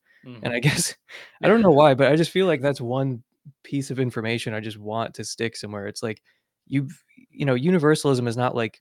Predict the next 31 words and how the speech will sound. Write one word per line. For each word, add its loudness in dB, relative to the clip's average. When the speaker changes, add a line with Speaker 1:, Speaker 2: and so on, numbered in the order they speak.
Speaker 1:
there -2
is 0
no -4
hell. -10
There -4
is -2
no -4
punishment. -10
There's, -2
like, -4
you -8
know, -4
you -8
just -8
die -8
and -8
wake -4
up -10
in -10
hea-, -8
you -4
know, -6
Hitler -2
wakes -4
up -8
in -8
heaven -10
next -12
to -8
Anne -10
Frank. -10